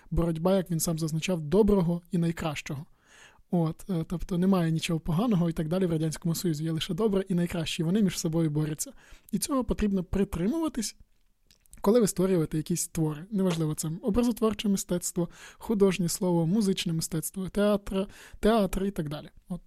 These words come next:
якось так я можу описати Ждановщину. Максимально жахливий час для митця. Ну і, в принципі, як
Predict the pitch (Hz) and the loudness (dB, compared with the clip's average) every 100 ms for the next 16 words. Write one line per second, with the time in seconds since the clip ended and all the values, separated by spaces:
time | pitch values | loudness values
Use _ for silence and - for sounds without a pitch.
0 | - 196 180 - 156 175 165 160 165 - | -2 -2 -2 -4 -4 -2 0 -2 -4 -6
1 | 170 165 160 156 233 226 - 165 165 - | -4 -4 -2 2 2 2 -2 -6 -8 -10
2 | - - - _ 170 - 175 190 175 160 | -20 -20 -20 _ -6 -2 0 0 0 -2
3 | 156 165 247 - 170 170 - 175 165 - | -4 -6 -10 -14 -8 -8 -4 -2 -2 -2
4 | 185 175 156 156 165 156 160 - 160 - | -2 -4 -4 -4 -2 -4 -2 -2 -4 -12
5 | _ _ _ _ 226 170 160 - 170 160 | _ _ _ _ 0 0 -2 -2 -4 -6